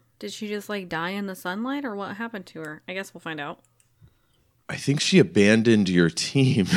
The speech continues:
Speaker 2: <laughs> to their
Speaker 1: Oh, she just,
Speaker 2: fate.
Speaker 1: like, straight up left.
Speaker 2: I think that's what happened.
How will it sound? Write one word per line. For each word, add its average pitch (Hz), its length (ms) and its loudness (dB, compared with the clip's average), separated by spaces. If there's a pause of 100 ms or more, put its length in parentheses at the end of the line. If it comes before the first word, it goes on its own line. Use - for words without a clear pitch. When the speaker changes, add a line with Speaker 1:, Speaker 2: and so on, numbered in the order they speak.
(100)
Speaker 2:
<laughs> - 240 -4
to - 220 6
their 220 180 4
Speaker 1:
Oh, 262 80 8
she 226 240 0
just, 226 240 2
Speaker 2:
fate. - 80 -6
Speaker 1:
like, 269 160 0
straight 175 720 -2
up 160 260 -4
left. - 560 -10 (600)
Speaker 2:
I - 580 -10 (160)
think 240 240 2
that's 247 300 0
what 220 160 2 (140)
happened. - 600 -4